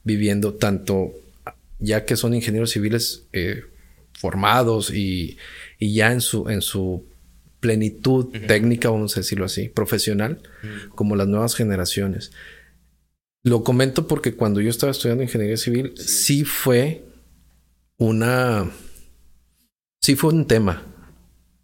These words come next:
Speaker 1: En, en el hecho de que yo llegara, por ejemplo, con mi guitarra a un salón de ingeniería civil,
Speaker 2: Ujú.
Speaker 1: sí era así como que para los maestros había gente que,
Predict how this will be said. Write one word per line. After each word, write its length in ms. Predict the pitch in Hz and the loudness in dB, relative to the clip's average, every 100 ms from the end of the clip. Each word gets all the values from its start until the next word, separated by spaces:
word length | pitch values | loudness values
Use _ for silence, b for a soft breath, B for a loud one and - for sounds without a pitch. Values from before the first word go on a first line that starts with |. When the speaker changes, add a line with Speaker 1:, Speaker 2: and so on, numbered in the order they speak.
| _ _ _ - | _ _ _ 0
Speaker 1:
En, 260 | 107 107 | 0 0
en 240 | - 110 - | -2 -2 0
el 160 | 110 | 0
hecho 220 | 110 110 135 | 0 2 0
de 80 | 117 | 2
que 120 | 104 | 2
yo 100 | 107 | 2
llegara, 400 | 120 113 117 117 | 2 2 2 0
por 100 | 107 | -2
ejemplo, 260 | 107 - | -2 -4
con 160 | - 110 | -2 0
mi 100 | 101 | 0
guitarra 680 | 95 95 101 107 110 104 120 | -2 -2 -2 0 0 -2 -2
a 100 | 98 | -2
un 160 | 101 | -2
salón 380 | 104 110 101 101 | 0 0 0 0
de 80 | 104 | 0
ingeniería 440 | 98 - 95 95 | -2 -2 -2 0
civil, 380 | 101 104 101 113 - | 0 -2 -4 -6 -10
Speaker 2:
Ujú. 100 | 98 104 120 B B B | -14 -12 -14 B B B
Speaker 1:
sí 320 | - - 107 | -6 0 4
era 180 | 101 110 | 4 2
así 140 | 113 | 0
como 260 | 110 107 101 | -2 -4 -4
que 360 | 101 87 85 - - - - | -4 -4 -6 -16 -20 -12 -2
para 220 | 104 101 | 0 2
los 220 | 104 101 | 0 0
maestros 540 | 98 98 104 - 127 107 | 2 2 0 -2 -2 -2
había 440 | 92 101 127 107 - - - | 0 0 0 -2 -12 -20 -10
gente 380 | - 98 - | -4 -4 -4
que, 220 | - 107 | -6 -6